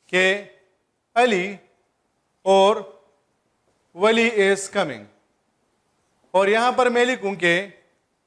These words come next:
अली nor वली is coming। अली और वली is coming का मतलब ये है कि अली और वली दोनों में से एक बंदा आ रहा है, लेकिन जब मैं कहता हूँ कि अली nor वली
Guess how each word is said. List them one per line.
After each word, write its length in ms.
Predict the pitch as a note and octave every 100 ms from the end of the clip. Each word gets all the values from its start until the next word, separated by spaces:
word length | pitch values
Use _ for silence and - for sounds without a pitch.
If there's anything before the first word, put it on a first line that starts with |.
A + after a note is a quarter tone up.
| -
अली 440 | A3 G#3 F#3+ A3+ G3+ _ _ _ _ _ _
nor 400 | E3 F3+ F3+ F#3+ - - _ -
वली 260 | F#3+ G#3 G#3+ F#3
is 140 | E3
coming। 360 | - D3 B2 A2+ _ _ _ _ _ -
अली 280 | G#3+ C#4 D#4
और 240 | B3 A#3+
वली 300 | A3+ B3 C#4
is 140 | C4 -
coming 300 | A3+ A#3 B3
का 100 | A#3
मतलब 340 | A3+ A3+ A3+
ये 100 | A#3
है 180 | G3 D#3+ F#3 _ _ _ _ G3+
कि 60 |
अली 380 | A3+ A#3 C4 D4+
और 280 | D4 A#3 A3
वली 320 | A3 A#3+ C#4
दोनों 300 | G#3 A#3+ C4+
में 140 | A#3+ G#3
से 180 | G3 G3+ F#3+ _ G#3+
एक 240 | A#3+ F#3+
बंदा 260 | A3 G#3+ G#3+
आ 240 | G#3+ G#3
रहा 220 | E3+ D3+
है, 200 | C3+ A#2+ - _ _ _
लेकिन 280 | F3 G3+ A3
जब 180 | A3 B3+
मैं 160 | C#4+ C#4+
कहता 240 | C4+ C4+
हूँ 100 | C4
कि 120 | G#3
अली 440 | A3+ - C4+ B3 C3+ - _ _ _
nor 320 | D3+ F3+ C4 B3+ - E3+
वली 240 | G3+ C#4